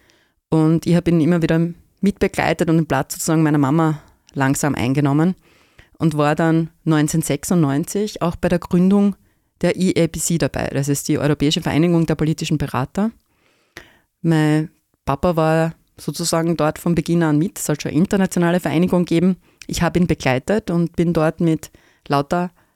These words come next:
weißen alten Männern am Tisch gesessen, als recht junges Dirndl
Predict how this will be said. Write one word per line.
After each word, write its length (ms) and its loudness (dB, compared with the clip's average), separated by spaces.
weißen 500 -4
alten 380 -2
Männern 520 2
am 160 -4
Tisch 200 -4
gesessen, 500 -2
als 280 -2
recht 220 -4
junges 240 2
Dirndl 380 0